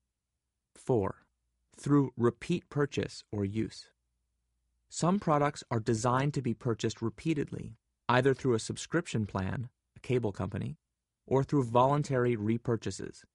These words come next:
groceries or light bulbs. By contrast, many products and services are intentionally designed as one-time events, such as wedding planning. These sources of sustainable growth power feedback loops that I have termed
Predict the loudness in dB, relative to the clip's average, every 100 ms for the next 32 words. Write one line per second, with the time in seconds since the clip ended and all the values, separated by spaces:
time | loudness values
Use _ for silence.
0 | _ _ 2 4 4 -4 -6 -4 -4 0
1 | -2 -2 -10 -10 -16 _ _ _ _ _
2 | _ _ 0 2 2 2 0 2 0 0
3 | -4 -14 _ -2 2 2 2 2 2 2
4 | -2 -4 -2 -2 -2 -4 -4 -2 0 0
5 | 0 -2 -2 -2 -2 -2 -2 -2 0 -2
6 | 0 -2 0 0 0 0 -2 -2 -2 -2
7 | -2 -4 -8 -18 _ _ -6 -4 -2 0
8 | 0 0 -2 -4 -6 -10 -16 _ _ _
9 | _ _ _ _ -8 0 2 2 2 2
10 | 2 0 0 0 0 -4 0 0 2 0
11 | 2 2 2 -2 _ _ _ -2 2 2
12 | 0 -4 -2 0 0 2 0 0 -2 -4
13 | 0 2 2 -2 0 0 2 -2